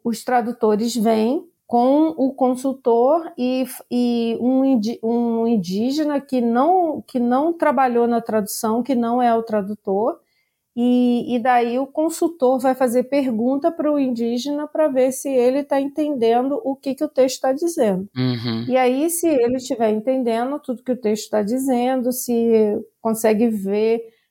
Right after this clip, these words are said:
Speaker 1: é, nas entrelinhas, vamos dizer assim, que tá havendo uma boa compre-,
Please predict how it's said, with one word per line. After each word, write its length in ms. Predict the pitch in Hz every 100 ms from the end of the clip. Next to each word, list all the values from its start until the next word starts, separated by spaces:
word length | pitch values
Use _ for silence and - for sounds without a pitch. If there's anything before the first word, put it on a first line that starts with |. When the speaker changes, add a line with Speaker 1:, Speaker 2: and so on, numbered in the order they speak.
| -
Speaker 1:
é, 480 | 196 208 202 202 196
nas 320 | 214 233 220
entrelinhas, 840 | 240 247 240 226 220 240 269 247
vamos 240 | 208 208 202
dizer 280 | 202 196 214
assim, 300 | 214 214 202
que 140 | 254
tá 260 | 254 240 240
havendo 320 | 233 226 214
uma 160 | 226 220
boa 300 | 185 190 196
compre-, 540 | 226 220 214 226 233